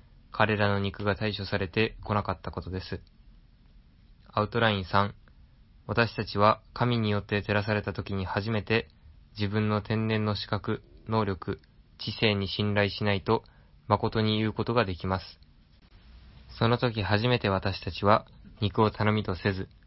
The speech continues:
完全に主を頼みとすると証しすることができるようになります。アウトライン四、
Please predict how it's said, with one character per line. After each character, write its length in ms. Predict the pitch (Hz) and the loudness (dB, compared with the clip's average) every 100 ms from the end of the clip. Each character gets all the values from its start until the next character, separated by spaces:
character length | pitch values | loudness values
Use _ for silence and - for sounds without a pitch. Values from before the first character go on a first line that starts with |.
| - | -20
完 260 | - 107 110 | 0 2 4
全 180 | 110 110 | 2 0
に 100 | 110 | 0
主 140 | - | 0
を 80 | 107 | 0
頼 220 | 104 104 | 2 2
み 120 | 101 | 2
と 120 | 95 95 | 0 -4
す 160 | - | -4
る 80 | 95 | 0
と 240 | - 120 - | 2 2 0
証 280 | 107 107 - | -4 -4 -4
し 60 | - | -4
す 80 | |
る 80 | 101 | -2
こ 140 | 98 98 | -2 -2
と 100 | 107 | 2
が 140 | 123 | 2
で 120 | 98 | 2
き 140 | 87 95 | -4 -2
る 80 | |
よ 120 | 95 90 | -2 -2
う 40 | |
に 100 | 87 | -4
な 100 | 85 | -4
り 80 | 85 | -4
ま 160 | 90 | -4
す。 60 | 95 - - - - - - - - - | -4 -12 -20 -20 -20 -20 -20 -20 -20 -2
ア 140 | - | 2
ウ 80 | 107 | 2
ト 100 | 113 | 4
ラ 120 | 107 | 4
イ 100 | 98 | 4
ン 60 | 92 | 4
四、 240 | 101 95 | 4 2